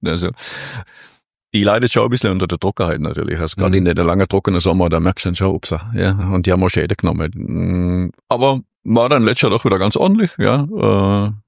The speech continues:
Speaker 1: hab doch noch gut Steinpilz gefunden, zwar nur ein kurzes Zeitfenster, war aber okay, klar. Gibt. Aber, ja, klar ist, wenn dann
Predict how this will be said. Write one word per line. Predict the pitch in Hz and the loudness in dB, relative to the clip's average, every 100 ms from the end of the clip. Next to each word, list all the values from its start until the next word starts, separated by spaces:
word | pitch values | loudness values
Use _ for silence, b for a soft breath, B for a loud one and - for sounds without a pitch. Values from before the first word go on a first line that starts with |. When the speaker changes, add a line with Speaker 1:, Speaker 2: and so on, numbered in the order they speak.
| - | -6
Speaker 1:
hab | 98 | -4
doch | - - | -2 0
noch | 110 - | -2 -2
gut | 110 | -4
Steinpilz | - 98 95 95 - | -2 -2 0 -2 -2
gefunden, | 117 139 110 | -2 0 0
zwar | 98 | 0
nur | 90 | 2
ein | 87 | 0
kurzes | - - - | -2 -4 -2
Zeitfenster, | 92 113 127 104 | 0 2 0 0
war | 80 80 | 0 2
aber | |
okay, | 80 - 76 85 - | 0 -2 -4 -6 -8
klar. | - 87 - - | -8 -8 -6 -2
Gibt. | 156 - - B B B B B 110 - | -2 -4 -18 B B B B B -10 -2
Aber, | 95 98 92 90 - _ _ _ _ _ _ - | 0 2 2 0 -6 _ _ _ _ _ _ -8
ja, | 90 90 123 107 - _ _ _ _ _ _ _ _ - | -2 0 0 -2 -6 _ _ _ _ _ _ _ _ -4
klar | 98 92 117 | 0 2 2
ist, | - | 0
wenn | 104 98 92 | 0 2 2
dann | 90 90 87 82 69 85 110 | 0 0 -2 -4 -4 -6 -8